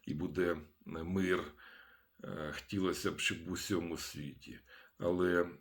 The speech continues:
м, дійсно ми бачимо, коли, е, такі угрупування, які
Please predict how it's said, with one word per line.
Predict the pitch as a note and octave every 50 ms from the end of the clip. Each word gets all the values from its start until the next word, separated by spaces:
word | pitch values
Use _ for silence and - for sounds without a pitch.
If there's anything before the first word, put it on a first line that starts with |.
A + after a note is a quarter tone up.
| _ -
м, | - D#2 F2+ F2 E2 D#2+
дійсно | E2+ F#2 G2 F#2 - - F2 E2
ми | D#2+ D#2+ D#2+
бачимо, | D#2 D2+ F2+ F2 E2+ - F#2 D#2+ E2 D#2+ D#2 D#2+ D#2+ E2+ - - -
коли, | - F2 D2+ D#2 D#2 D2+ D2+ D2 D2 C#2+ - - - - - _ _ -
е, | - F2 - D2 D2 D2+ D2 D2 - -
такі | - - D2 D2+ - E2+ E2 D#2+ D#2 D#2+ D#2
угрупування, | D#2 - - D#2 D2 D#2+ D2+ D2 F2 E2 D#2+ E2+ F2+ F#2 F#2 F2 E2+ E2 D#2+ D#2 D2+ D#2 D#2 D2+ D2+
які | D2+ D2+ D2+ - - D#2 D#2